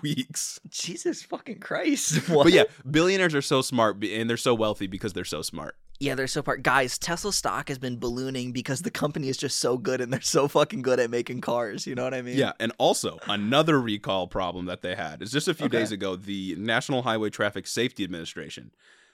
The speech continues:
Speaker 1: had to investigate over four hundred thousand of their vehicles for unexpected brake activation while on the highway. <laughs> So they would, Tesla
Speaker 2: What?
Speaker 1: vehicles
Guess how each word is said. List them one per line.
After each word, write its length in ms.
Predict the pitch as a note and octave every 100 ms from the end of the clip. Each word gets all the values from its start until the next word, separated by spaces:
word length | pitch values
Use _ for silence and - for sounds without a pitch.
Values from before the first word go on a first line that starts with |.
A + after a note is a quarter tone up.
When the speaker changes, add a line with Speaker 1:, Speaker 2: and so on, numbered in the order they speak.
| _
Speaker 1:
had 380 | - A#2 A2 G#2 -
to 240 | A#2+ G#2+
investigate 600 | G#2 G#2 G2+ A2 C3 A2+ G#2
over 240 | A2+ F#2+
four 360 | - A2+ C3 C#3
hundred 380 | C3+ B2 A2 A#2
thousand 460 | - G2+ A#2+ C3+ A#2+
of 100 | A2
their 100 | G2+
vehicles 500 | G2+ A2 C#3+ C3+ -
for 280 | A2+ G#2 -
unexpected 720 | G#2+ C#3+ - B2+ A#2+ A2+ G2
brake 380 | F#2+ F2+ F#2+ -
activation 800 | F2 - F#2 F#2 E2+ F2 D2 - _ _ _
while 220 | A2+ C3
on 200 | A#2+ C#3
the 80 | A2+
highway. 580 | - A2+ G#2 F2 C2 - _
<laughs> 40 | _ _ _ - _ - - -
So 240 | - G3+
they 220 | - D#3+ E3
would, 160 | G#3 - C#4+ C#4+ G3
Tesla 260 | F3+ E3 D3+
Speaker 2:
What? 200 | A#4 -
Speaker 1:
vehicles 600 | D#3 D#3+ F3+ C#3 G#2+ A2+